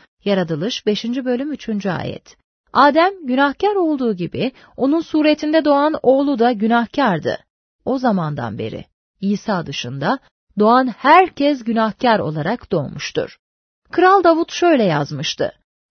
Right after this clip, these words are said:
"Nitekim suç içinde doğdum ben. Günah içinde annem bana hamile kaldı."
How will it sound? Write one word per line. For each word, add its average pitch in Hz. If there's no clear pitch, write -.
"Nitekim 247
suç -
içinde 190
doğdum 156
ben. 139
Günah 247
içinde 190
annem 220
bana 208
hamile 202
kaldı." 135